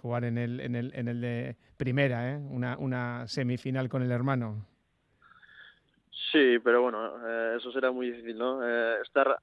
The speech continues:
Speaker 2: aquí ha sido muy difícil, eh, ha sido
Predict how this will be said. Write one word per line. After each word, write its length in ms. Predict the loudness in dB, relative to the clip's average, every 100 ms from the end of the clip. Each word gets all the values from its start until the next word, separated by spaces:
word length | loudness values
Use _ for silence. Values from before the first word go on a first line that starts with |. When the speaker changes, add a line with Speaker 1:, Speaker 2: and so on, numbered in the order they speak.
| -2
Speaker 2:
aquí 440 | -2 0 2 2 -2 -14 _ _ _ -2
ha 120 | -2
sido 240 | 0 0
muy 260 | 2 0 0
difícil, 500 | -2 0 4 4 4 0
eh, 800 | 0 2 2 0 0 -2 -4 -6 -10 -10 -6
ha 80 | -8
sido 720 | -2 4 6 8 8 4 0